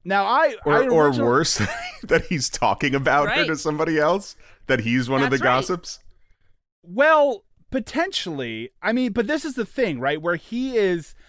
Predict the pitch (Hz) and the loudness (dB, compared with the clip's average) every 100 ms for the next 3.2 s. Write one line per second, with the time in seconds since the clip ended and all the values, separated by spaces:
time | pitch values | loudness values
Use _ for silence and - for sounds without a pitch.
0 | - - 214 262 - 302 285 233 - 208 | -16 -4 0 0 0 -4 -2 -6 -6 -6
1 | 185 143 165 160 139 - 143 123 - 90 | -6 -2 -2 0 -4 -8 -12 -12 -14 -16
2 | - - _ _ _ _ 139 110 95 90 | -18 -20 _ _ _ _ -10 -8 -10 -8
3 | 101 147 | -8 -8